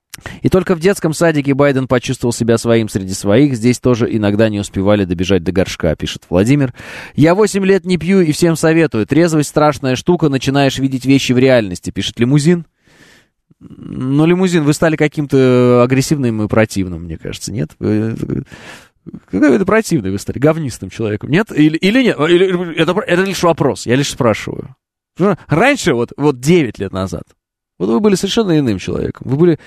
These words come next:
гораздо, гораздо, гораздо менее противным. Вы были душой компании вообще. А сегодня вы, вот, понимаете, начинаете. "О, возраст мотоцикла независимый, неважно.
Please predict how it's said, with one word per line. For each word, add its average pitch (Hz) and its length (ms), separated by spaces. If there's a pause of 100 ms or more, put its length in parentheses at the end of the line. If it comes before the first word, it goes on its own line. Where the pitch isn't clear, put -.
(140)
гораздо, 185 520
гораздо, 165 360
гораздо 151 360
менее 135 220
противным. 95 580 (460)
Вы 302 80
были 277 120
душой 175 760
компании 101 640
вообще. - 460 (420)
А - 120
сегодня 214 420
вы, 170 140
вот, 160 180
понимаете, 156 520
начинаете. 123 680 (360)
"О, 175 300
возраст 147 440
мотоцикла 139 600
независимый, 165 1300
неважно. 156 1000